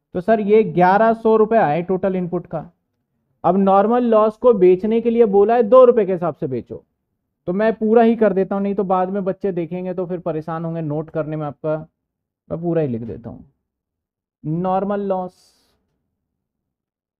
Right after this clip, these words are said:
कैसे? ग्यारह हज़ार का दस परसेंट,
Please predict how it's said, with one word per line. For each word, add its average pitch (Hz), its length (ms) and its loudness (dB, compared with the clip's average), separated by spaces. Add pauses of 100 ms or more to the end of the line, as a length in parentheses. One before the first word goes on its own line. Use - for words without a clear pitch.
(160)
कैसे? 156 380 -4
ग्यारह 156 800 -4
हज़ार 127 580 -8 (1160)
का - 120 -6
दस 156 360 -6
परसेंट, 73 440 -16